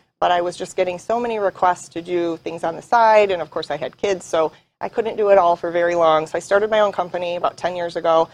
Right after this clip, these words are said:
and all I've been doing for the past ten years is compliance, uh, training, testing, uh, working with all kinds of industries, from hospital settings to construction, uh, construction environments, basically helping to make sure that health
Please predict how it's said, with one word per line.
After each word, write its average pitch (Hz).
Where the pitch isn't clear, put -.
and -
all 185
I've 220
been 220
doing 202
for 180
the 175
past 170
ten 180
years 165
is 165
compliance, 180
uh, -
training, 202
testing, 185
uh, -
working 226
with 202
all 254
kinds 202
of 165
industries, 156
from 185
hospital 214
settings 185
to -
construction, 185
uh, 165
construction 196
environments, 180
basically 208
helping 185
to 185
make 180
sure 175
that 175
health 180